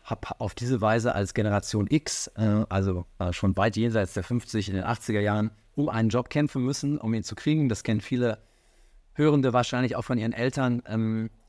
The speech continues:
dass das ein echtes Thema war. Es war einfach schwierig, einen Job zu kriegen und, ähm, da ging es darum, ein gutes Profil zu zeigen, sich zu beweisen und das war von Anfang an für mich prägend.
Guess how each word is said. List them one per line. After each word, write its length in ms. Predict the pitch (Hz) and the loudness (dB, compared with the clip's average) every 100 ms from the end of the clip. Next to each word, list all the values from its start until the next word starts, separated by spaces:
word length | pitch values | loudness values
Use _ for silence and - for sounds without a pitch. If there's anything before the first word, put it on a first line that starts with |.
| - _ | -20 _
dass 220 | 110 - | -4 0
das 460 | 113 120 - - - | 2 2 0 -12 -6
ein 180 | 113 107 | -4 -2
echtes 360 | - 131 - | -4 -4 -4
Thema 300 | - 147 110 | 2 2 4
war. 220 | 95 127 | 2 0
Es 160 | 156 - | 0 -2
war 140 | 110 | -2
einfach 360 | 104 101 107 - | -2 -2 -4 -4
schwierig, 460 | - 139 156 151 120 | -8 -2 2 2 2
einen 60 | |
Job 180 | 117 120 | 2 0
zu 100 | 117 | -4
kriegen 380 | - 123 117 110 | -2 0 2 2
und, 320 | 101 98 - | 0 -2 -4
ähm, 280 | 98 98 98 - - - - - | -2 0 -2 -6 -20 -20 -20 0
da 160 | 101 101 | 2 4
ging 180 | 117 | 2
es 120 | 117 - | 0 0
darum, 500 | 104 107 110 110 - - | 2 2 2 2 -2 -8
ein 140 | 113 | -2
gutes 240 | 147 139 | -2 -2
Profil 320 | - 117 131 127 | -4 -2 0 0
zu 140 | 117 | -2
zeigen, 340 | - 107 101 | 0 2 2
sich 180 | 101 110 | 0 -4
zu 120 | - | -2
beweisen 480 | 98 95 95 104 101 | 0 2 2 4 2
und 100 | 87 | 2
das 120 | 101 110 | 0 -2
war 40 | |
von 160 | - 95 | 0 0
Anfang 280 | 104 107 | 2 0
an 80 | 90 | -2
für 100 | - | -4
mich 140 | 92 - | -8 -2
prägend. 440 | 147 139 131 | 0 2 0